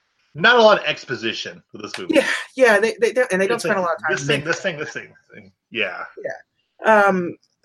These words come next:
Speaker 2: yeah, there's, there's not a whole lot of, like, "Let's just, this, this will be a fun scene. It doesn't really mean anything, but it'll be a fun scene." But th-, there's none of that. <laughs> Um,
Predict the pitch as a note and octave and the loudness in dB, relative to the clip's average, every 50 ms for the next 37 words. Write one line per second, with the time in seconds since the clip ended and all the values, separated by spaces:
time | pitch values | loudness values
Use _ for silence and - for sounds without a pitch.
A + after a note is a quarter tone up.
0 | - _ _ A#3 A3 D#3 C3 C#3 D#3 E3+ F3+ F3+ - G3 G3 G#3+ A3 G#3+ G3+ G3+ | -20 _ _ 4 4 6 6 4 4 2 2 0 -2 -4 0 4 4 4 4 2
1 | G#3 G3+ F#3 F3+ E3+ E3 D#3+ D#3 D3+ - D3+ D3 - A#3 D#4+ F4 - - C#4 B3 | 0 0 0 2 2 2 0 0 -2 0 -2 -2 0 0 -2 -2 -2 -2 -4 -6
2 | - - G#4 A4 - - - B4 B4 B4 G4+ F4 F#3 D#3 - - - - E3+ D3 | -2 0 2 2 2 4 4 4 4 4 2 0 0 -2 -2 -2 0 0 0 0
3 | C#3 C3 - - - D3+ D#3 F3 G#3 C4+ F4 E4+ E4+ - A3+ A3+ F#3+ D#3 D3 D3 | 0 -2 -2 -2 -2 -2 0 0 0 0 0 -2 -2 0 2 2 2 2 2 0
4 | E3+ G3 A3 G#3+ F3 C#3+ C3 C3 B2+ B2 - C3 B2+ C#3 D#3+ E3+ F3+ F#3+ G3 G3 | 2 2 4 4 4 4 2 2 0 -2 -2 -4 -4 -2 0 2 2 2 2 0
5 | G3 D#3+ - - - B2 A#2 A2+ - - B2+ B2 B2+ C3 C3 B2+ B2 - D#3 - | -2 -6 -6 -4 -8 -8 -8 -8 -12 -12 -10 -10 -10 -4 -4 -4 -2 0 -2 0
6 | - F3+ F#3+ F3 F3+ D3+ C3+ - - - - _ - - - - - - - E3 | 2 2 4 6 6 6 6 4 2 0 -2 _ -16 -16 -14 -12 -12 0 0 0
7 | - - - - - - - - - - - _ _ - - - - E3 _ - | 4 4 2 2 2 -8 -10 -10 -10 -12 -16 _ _ -20 -20 -16 -16 -16 _ -4
8 | E3+ D#3 C#3 C3 B2 B2 A#2+ A2+ A2+ A#2 C3 | -2 -2 0 0 -2 -4 -8 -12 -14 -14 -16